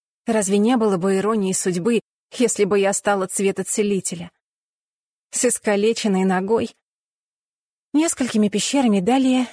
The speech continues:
на меня своими оранжевыми глазами уставился жилистый чешуйчатый красный. Я с трудом сглотнула. Чтобы оседлать такого дракона, нужны стальные нервы. Не будет ли для меня столь же странным выбрать красного цвета войны,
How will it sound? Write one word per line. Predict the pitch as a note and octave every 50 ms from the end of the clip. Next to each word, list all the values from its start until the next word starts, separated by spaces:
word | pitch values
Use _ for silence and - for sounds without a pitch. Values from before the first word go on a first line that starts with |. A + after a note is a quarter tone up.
| - -
на | A3+ A3
меня | G#3+ A3+ B3+ C#4 C4+
своими | - A3 G#3 G#3+ A3+ A3 G#3+ G#3
оранжевыми | G3 G3 G#3 A3+ A3 G3 G#3 G3 G3+ G3 F#3+
глазами | F#3 E3+ F3+ E3+ E3+ D#3+ G3 G3+ A3 A3+ A3+ - - _ -
уставился | G3+ - - - - G#3+ A3+ A3+ A3+ A3 - - A3+ G#3
жилистый | E3+ F3+ G3+ G#3+ A3 A3+ - - - A3+ A3 - _ _ _ -
чешуйчатый | - A#3 F#3+ - - G#3 G3+ F#3+ - A3+ G#3 - G#3+ G#3+
красный. | - - B3+ A3 D#3+ D3+ - - D3+ C3+ - - _ _ _ _ _ _ _ _ _ _ _ _ _ _ _ _ _ _ _ _ _ -
Я | A3 A3+ A3+ A3+ A3+
с | -
трудом | - A3+ A3+ G3+ G#3+ G#3 G#3 G#3
сглотнула. | G3 F#3+ G3+ G#3 G3+ - - A3 A3+ A3 F#3 E3+ D3+ - _ _ _ _ _ _ _ _ _
Чтобы | - - - G3+ E3+ F#3 E3+
оседлать | F3+ - G#3+ E3+ F3 F#3 G3+ -
такого | - E3+ - G3 G3 F3+ F#3+
дракона, | D#3 F3 E3 - _ - G3+ A3+ G#3 F3 - _ _ _ -
нужны | G3 F3+ E3 F#3 F#3+
стальные | - - - G3+ G3+ G3+ G#3 G#3+ A3
нервы. | A3+ B3 B3+ G#3+ - - E3 - _ _ _ _ _ _ _ _ _ _ _ -
Не | B3+ B3 B3
будет | A#3 C#4 C4+ A3 G3 -
ли | G3
для | F#3 F#3+ G3
меня | G3+ G#3 G#3 G#3 G#3
столь | - A3+ G3+ F#3
же | F3+ G3
странным | - - - G#3 A3 A3+ G#3 F#3+ F#3+ F#3+ F3+
выбрать | G3 G#3+ F3 G3 G3 - -
красного | - - A#3 A#3+ B3 A#3 - - F3 E3+ F3 D#3+ _ _
цвета | - G#3+ G#3 G3 F#3+ - G#3+
войны, | G3+ G#3+ G#3+ A3 G#3 F#3+ E3+ -